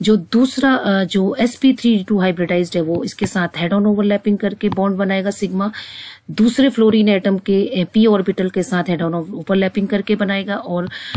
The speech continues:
अ, तीसरे फ्लोरीन एटम के साथ साइ-, अ, जो head on overlapping के साथ sigma bond का formation होगा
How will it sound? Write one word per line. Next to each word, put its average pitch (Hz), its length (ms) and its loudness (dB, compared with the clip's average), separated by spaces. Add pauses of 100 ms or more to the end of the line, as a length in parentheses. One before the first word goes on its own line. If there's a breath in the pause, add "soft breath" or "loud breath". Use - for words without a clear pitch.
(160 loud breath)
अ, 180 260 0 (360)
तीसरे 269 500 4 (320 loud breath)
फ्लोरीन 208 400 4
एटम 175 280 0
के 160 160 -6
साथ 175 280 -2 (100)
साइ-, 175 400 -2
अ, 175 80 0
जो 170 300 -2
head 214 200 2
on 220 120 2
overlapping 170 480 -2
के 165 120 -4
साथ 156 200 -8
sigma 190 400 -2
bond 196 240 -2
का 214 120 0
formation 190 480 -2
होगा 185 240 -4